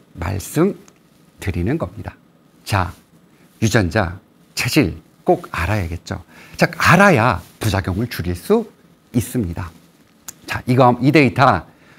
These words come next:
정말 저도 깜짝 놀랐어요. 병을 고치려고 약을 먹었는데 약이 듣지 않는 거예요. 자, 그렇다면 사실 제일 좋은 건 이거죠. 내가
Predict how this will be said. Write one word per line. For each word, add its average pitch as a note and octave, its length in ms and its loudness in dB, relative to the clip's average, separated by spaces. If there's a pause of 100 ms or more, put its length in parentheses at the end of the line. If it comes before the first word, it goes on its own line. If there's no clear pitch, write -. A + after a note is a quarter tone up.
(160)
정말 G#2 420 0 (200)
저도 E3 320 2
깜짝 A#2+ 280 0
놀랐어요. D#2+ 440 -6 (600)
병을 G3 280 8
고치려고 F3 580 4
약을 G2+ 240 4
먹었는데 G2 800 2 (260)
약이 D3+ 420 0 (300)
듣지 C4 520 0 (420)
않는 C3+ 480 0
거예요. E2+ 300 -10 (460)
자, G#2 320 4 (240)
그렇다면 F3 380 2
사실 C#3 500 0 (480)
제일 G#3+ 260 8
좋은 D3+ 160 6
건 D#3+ 120 6
이거죠. F2+ 400 0
내가 C#3+ 400 4